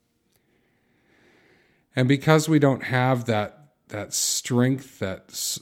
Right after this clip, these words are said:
that identity that Dad has spoken into, there's,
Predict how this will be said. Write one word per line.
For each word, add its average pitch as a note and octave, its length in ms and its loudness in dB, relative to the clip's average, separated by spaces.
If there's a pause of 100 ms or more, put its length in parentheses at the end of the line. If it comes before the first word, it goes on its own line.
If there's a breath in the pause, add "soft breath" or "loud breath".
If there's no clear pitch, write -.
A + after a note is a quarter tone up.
(140)
that G2+ 200 -6
identity A2 680 -2
that F#2 260 -8
Dad G2+ 320 -4
has G2 160 -6
spoken F#2+ 480 -6
into, F#2+ 480 -8
there's, F2 400 -12